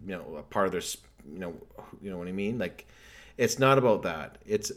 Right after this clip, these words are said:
it's, it's about balance, and it's about,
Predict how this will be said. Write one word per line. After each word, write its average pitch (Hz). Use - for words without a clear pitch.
it's, 113
it's 113
about 107
balance, 101
and 92
it's 90
about, 95